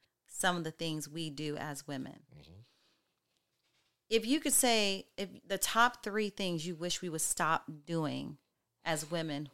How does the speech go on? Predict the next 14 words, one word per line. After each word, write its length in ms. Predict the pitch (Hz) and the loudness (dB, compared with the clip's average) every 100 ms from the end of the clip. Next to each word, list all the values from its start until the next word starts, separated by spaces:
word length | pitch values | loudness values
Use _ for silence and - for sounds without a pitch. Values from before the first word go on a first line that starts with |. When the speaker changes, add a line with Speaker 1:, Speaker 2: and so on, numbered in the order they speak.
| - | 0
Speaker 1:
what 160 | 170 | 0
would 120 | 170 | 2
it 140 | 160 - | -2 -4
be? 240 | 147 131 - | -4 -6 8
Speaker 2:
<laughs> 60 | |
Oh, 200 | 104 - - _ _ | 8 8 -12 _ _
you 160 | 87 95 | 2 4
know, 360 | 87 76 64 - - _ _ _ - - _ _ - | 8 8 8 -2 -20 _ _ _ -20 -20 _ _ 4
I, 160 | 76 - | 6 6
you, 240 | 73 78 - - | 4 -2 -2 -10
you 160 | 69 | -10
know 180 | 57 55 | -10 -10
me, 120 | 55 52 | -14 -18
babe. 200 | - - | -20 -20